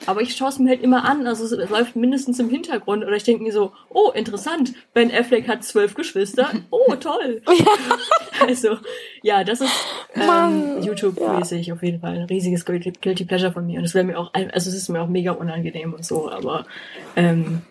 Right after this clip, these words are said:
Speaker 1: ja, wie heute ist ja Seelenstriptease. Deswegen.
Speaker 2: Ja.
Speaker 1: Ja.
Speaker 2: Ist mir auch mega unangenehm.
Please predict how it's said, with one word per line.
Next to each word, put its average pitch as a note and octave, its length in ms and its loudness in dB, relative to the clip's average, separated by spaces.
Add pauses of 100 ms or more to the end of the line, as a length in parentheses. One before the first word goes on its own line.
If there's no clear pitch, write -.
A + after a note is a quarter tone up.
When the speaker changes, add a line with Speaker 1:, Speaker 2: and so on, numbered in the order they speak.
Speaker 1:
ja, D#3+ 240 -2 (120)
wie F#3 160 -4
heute F3+ 240 0
ist C4+ 100 -2
ja F#3 100 2
Seelenstriptease. F3+ 1000 0 (460)
Deswegen. E3 580 -12 (220)
Speaker 2:
Ja. B3 60 4
Speaker 1:
Ja. A3+ 340 4 (560)
Speaker 2:
Ist - 140 -12
mir F#3+ 140 2
auch G3+ 100 2
mega F#3 260 -2
unangenehm. F#3 580 -4